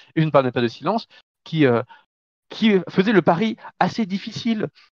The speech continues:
d'imaginer que Batman, que Bruce avait un ami d'enfance dont on n'avait jamais parlé auparavant dans les comics, mais qui parvenait vraiment à le faire croire. D'ailleurs, ce qu'on a, ce que la, D C a essayé de refaire récemment avec le Ghostmaker, et pour le coup, ça marche moins bien, parce qu'à un moment, c'est ce qu'on disait dans le dernier Ba-, euh, Bat Reviews, d'ailleurs,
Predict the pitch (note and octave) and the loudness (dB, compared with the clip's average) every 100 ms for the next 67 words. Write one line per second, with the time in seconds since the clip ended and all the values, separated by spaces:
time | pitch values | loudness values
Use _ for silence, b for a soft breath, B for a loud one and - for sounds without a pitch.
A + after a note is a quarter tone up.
0 | _ C#3 G3 G#3+ F#3 G3+ G#3+ - F3+ E3 | _ -8 2 2 2 0 -2 0 0 2
1 | D#3+ - F#3 D#3 - F#3+ D#3+ A#3 E3+ D3 | 2 2 -2 0 2 0 0 0 0 0
2 | E3 D#3+ D#3 E3+ G3+ F3 F3+ G3 G3+ - | 2 2 2 2 2 2 2 -2 -4 -4
3 | C3+ D#3 D3 C#3 F#3 G#3 F3+ F3+ F#3 E3 | -8 -4 -4 -2 0 2 2 0 0 0
4 | D#3+ E3+ D3+ D3+ D#3 E3+ - - - _ | -2 -2 -6 -6 -6 -6 -10 -18 -20 _
5 | _ E3+ A3+ F3 C3+ D3 C3+ C#3 G3 F#3 | _ 0 2 0 -2 -2 -2 0 0 0
6 | D#3+ - A3+ C4 b b - E3 - - | -4 -2 0 0 b b 2 2 2 0
7 | C3 B2 B2 - C3+ B2+ A#2 B2+ A#2+ - | 4 4 4 0 0 2 0 2 2 0
8 | - - F#3+ E3 F#3 F#3+ E3 D#3 C#3+ E3+ | -6 -14 -6 -6 2 2 4 2 2 4
9 | F3+ D3+ C#3+ C3+ C3+ A#2+ B2+ C3+ - B2 | 4 2 -2 0 0 0 -2 -4 -4 -4
10 | D3 B2+ A#2 - D3 A#2 C3 B2+ B2+ D3 | -4 -4 -6 -10 -10 -10 -8 -6 -4 -6
11 | B2 - A#2 B2 C#3 C3+ b - D#3 E3 | -6 -8 -4 0 0 0 b -6 -4 -2
12 | D#3 F3 C#3+ C#3 C#3 C3 C3 B2 B2+ B2+ | 4 4 4 2 2 2 2 2 2 0
13 | - D#3 F#3+ D3+ C3 | 0 -6 -4 -2 -2